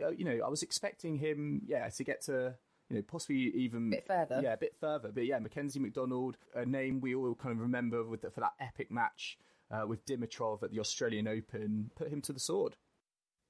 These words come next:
Speaker 2: Yeah, he, um, he beat him in a last set tiebreak.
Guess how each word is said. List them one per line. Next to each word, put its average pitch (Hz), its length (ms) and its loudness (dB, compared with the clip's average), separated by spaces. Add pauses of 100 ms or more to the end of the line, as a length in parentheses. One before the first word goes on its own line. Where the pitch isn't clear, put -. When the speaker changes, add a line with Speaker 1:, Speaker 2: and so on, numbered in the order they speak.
Speaker 2:
Yeah, 349 320 6 (180)
he, 214 320 4
um, 196 520 2 (120)
he 196 140 0
beat 190 340 0
him 180 520 2
in 165 120 0
a 170 60 2
last 165 240 2
set - 140 -4
tiebreak. 180 440 -2